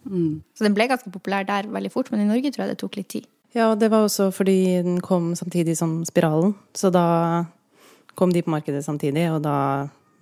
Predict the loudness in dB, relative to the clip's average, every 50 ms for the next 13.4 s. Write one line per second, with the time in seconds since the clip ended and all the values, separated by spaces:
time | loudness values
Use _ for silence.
0 | -16 -16 -16 _ -16 -16 -16 -16 _ _ -8 -4 -4 -4 -4 -4 -8 -10 -10 -8
1 | -8 -8 -6 -6 -6 -4 -4 -2 -2 -2 -4 -4 -8 -12 -16 -8 -6 -6 -4 -6
2 | -6 -8 -10 -10 -6 -6 -4 -2 -2 -2 -2 -6 -14 -20 -20 -20 -20 -20 -20 -20
3 | -18 _ -2 0 2 2 2 2 0 0 0 0 0 0 -2 -2 -2 -4 -4 -4
4 | -4 -4 -6 -6 -8 _ -2 -2 -2 -2 -2 -2 -2 0 2 2 2 0 -2 -4
5 | -4 -2 -2 0 0 -2 -2 -2 -4 -6 -4 -4 -4 -4 -4 -6 -6 -6 -6 -6
6 | -6 -6 -8 -10 -10 -10 -10 -8 -8 -6 -4 -4 -2 -2 -4 -4 -4 -6 -8 -8
7 | -10 -12 -8 -8 -8 -8 -6 -6 -4 -4 -2 -2 -2 -2 -4 -6 -6 -10 _ _
8 | _ _ _ _ _ _ _ _ _ _ -20 -20 -20 _ -20 -12 -8 -6 -6 -6
9 | -6 -8 -8 -8 -8 -10 -12 -10 -6 -4 -4 -4 -4 -4 -6 -4 -4 -4 -4 -4
10 | -4 -2 -2 -2 -2 -2 0 2 2 2 2 0 -2 -2 -2 -2 -2 -2 -2 -2
11 | -2 -4 -4 -4 -4 -4 -2 -2 -2 -2 -4 -4 -6 -6 -4 -2 -2 -2 -2 0
12 | 0 0 2 2 2 2 2 2 2 0 -2 -2 -4 -4 -6 -4 -6 -6 -4 -6
13 | -8 -8 -8 -8 -8 -12 -18